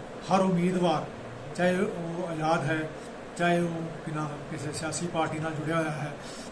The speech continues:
ਚਾਹੇ ਸਰਕਾਰ ਨਾਲ ਜੁੜਿਆ ਹੈ, ਚਾਹੇ ਵਿਰੋਧੀ ਧਿਰ ਨਾਲ ਜੁੜਿਆ ਹੈ, ਉਹ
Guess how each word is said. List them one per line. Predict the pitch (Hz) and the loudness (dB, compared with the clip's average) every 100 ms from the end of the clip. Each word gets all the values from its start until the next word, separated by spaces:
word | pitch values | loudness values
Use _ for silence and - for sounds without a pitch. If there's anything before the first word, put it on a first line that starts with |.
| - | -2
ਚਾਹੇ | 170 175 | 4 4
ਸਰਕਾਰ | 170 - 156 160 | 2 0 2 2
ਨਾਲ | 165 160 | 2 -2
ਜੁੜਿਆ | 156 160 | 0 0
ਹੈ, | 156 | 0
ਚਾਹੇ | 151 160 | 0 -2
ਵਿਰੋਧੀ | 143 165 165 | -2 -2 -2
ਧਿਰ | 175 165 | -2 -2
ਨਾਲ | 147 | -2
ਜੁੜਿਆ | 143 151 | -4 -4
ਹੈ, | 151 - - - - - | -6 -8 -10 -10 -10 -6
ਉਹ | 185 196 190 | 4 4 4